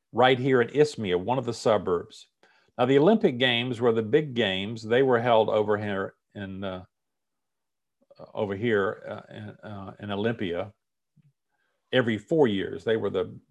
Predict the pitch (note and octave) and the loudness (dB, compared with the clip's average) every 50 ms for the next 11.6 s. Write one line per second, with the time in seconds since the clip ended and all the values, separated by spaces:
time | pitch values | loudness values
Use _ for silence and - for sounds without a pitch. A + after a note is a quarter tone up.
0 | _ _ _ A#2+ A2+ A2 G#2 G#2 G#2 G#2 A2 A#2+ A#2+ G#2 A2+ A2+ G#2+ G2 G2 F#2+ | _ _ _ -4 -2 -2 -2 -2 -6 -10 -16 -16 -16 -8 -6 -4 -4 -4 -6 -8
1 | F#2+ G#2+ A2 - _ A2+ A#2 A2+ C#3+ C#3+ C#3 C3 B2+ B2 - _ - - E3 G3 | -10 -12 -16 -8 _ -6 -2 0 2 2 4 2 0 -2 -6 _ 0 0 2 2
2 | G#3 D#3 A#2+ A2 F#2 F2 F2+ F2 F2+ G#2+ G#2 - _ A#2 G#2 G2 G2 G2+ G2+ - | 2 2 2 0 0 0 -4 -10 -12 -16 -18 -14 _ -6 -4 -4 -4 -4 -6 -8
3 | - _ _ _ - A#2+ A#2+ A#2 A2+ A2+ A2+ A2+ A2 _ _ _ _ _ _ _ | -10 _ _ _ -14 -14 -12 -12 -12 -12 -14 -16 -18 _ _ _ _ _ _ _
4 | _ _ _ _ _ _ _ _ _ _ _ _ _ _ _ _ - A2 G#2+ G2+ | _ _ _ _ _ _ _ _ _ _ _ _ _ _ _ _ -8 -6 -6 -4
5 | G2 F#2+ G#2 - - A#2+ A2 G#2 G2+ G2+ G2 - - A2 G2 G#2 G#2 F#2+ G2 G#2+ | -6 -8 -10 -12 -4 -2 0 0 0 0 -4 -8 -12 -12 -6 -4 -2 -2 -2 -4
6 | A2+ - - - - - _ G#2+ A2+ A2+ A2 A2 A2+ A2+ A2+ _ _ _ _ - | -8 -10 -16 -18 -20 -18 _ -10 -8 -6 -6 -6 -8 -12 -16 _ _ _ _ -12
7 | - B2 C3 - _ B2+ C3 C#3+ E3 F3+ D#3 B2+ A#2+ B2 A#2+ A#2+ A#2+ C#3 - D3 | -10 -8 -8 -8 _ -6 0 2 4 4 4 4 4 4 4 2 2 2 2 0
8 | D#3+ D3+ - - G#2+ F#2+ F2+ F2 F#2+ F#2+ F#2 - C3+ A#2+ A2+ A#2 A#2 A#2+ - - | -2 -2 -2 -6 -6 -6 -4 -4 -4 -4 -2 -2 -2 0 0 -2 -4 -4 -6 -4
9 | C3 A#2+ A2+ A2+ A#2 G2 D#2+ - - - - _ _ _ _ _ _ _ _ _ | -4 -4 -2 0 0 0 -2 -4 -8 -16 -20 _ _ _ _ _ _ _ _ _
10 | _ _ _ _ _ _ _ _ _ _ _ _ _ _ _ _ _ _ _ _ | _ _ _ _ _ _ _ _ _ _ _ _ _ _ _ _ _ _ _ _
11 | _ _ - G#2+ G#2 G2 G2+ G2 F#2 F#2 F#2+ F#2 | _ _ 0 2 2 2 2 0 0 -2 -4 -6